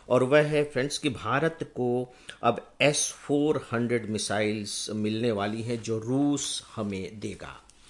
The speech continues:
वो एस फ़ोर हंड्रेड उसका नाम है, लेकिन हमने इसका नाम रखा है कवच। ये मिसाइल मिलने वाली है, रूस से मिलने, मिलेगी और इस साल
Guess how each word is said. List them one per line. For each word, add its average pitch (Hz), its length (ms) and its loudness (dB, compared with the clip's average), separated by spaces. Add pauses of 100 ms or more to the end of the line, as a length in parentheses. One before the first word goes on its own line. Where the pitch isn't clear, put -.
(480)
वो 127 260 2
एस 143 380 4
फ़ोर 123 380 0 (140)
हंड्रेड 107 360 -2 (420)
उसका - 200 -4
नाम 131 280 4
है, 147 200 2 (380)
लेकिन 127 180 4
हमने 147 260 4
इसका 123 280 2
नाम 120 300 4
रखा 110 300 -2
है 107 160 -6 (200)
कवच। 101 580 -2 (680)
ये 123 400 4
मिसाइल 104 560 -2 (140)
मिलने 92 340 -2
वाली 82 260 -10
है, 80 180 -12 (100)
रूस 131 280 2
से 113 180 2
मिलने, 113 420 0
मिलेगी 127 420 0
और 110 400 -2 (140)
इस 131 200 -2
साल 143 580 -2